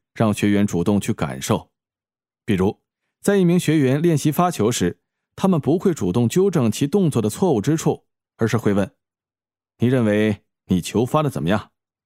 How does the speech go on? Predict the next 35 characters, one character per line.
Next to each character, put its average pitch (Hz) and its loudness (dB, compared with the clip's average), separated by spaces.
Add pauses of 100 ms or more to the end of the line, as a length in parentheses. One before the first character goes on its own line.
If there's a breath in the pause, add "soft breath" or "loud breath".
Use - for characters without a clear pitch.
(800)
此 151 0
时， 147 -2 (360)
学 208 0
员 220 4
可 120 0
能 135 2
会 165 0
说 180 0
：“力 220 4
量 113 2
好 - -6
像 80 -4
不 80 -6
够。” 95 -4 (560)
教 113 2
练 101 2
再 104 0
问 85 -4 (960)
：“再 131 0
好 113 -2
好 110 0
回 95 0
忆， 113 0 (140)
感 85 -2
受 135 0
一 113 0
下， - -8 (460)
哪 107 0
里 104 -2
不 87 -8
够？” - -4 (1120)
学 190 2
员 214 4
回 185 2
答 143 -2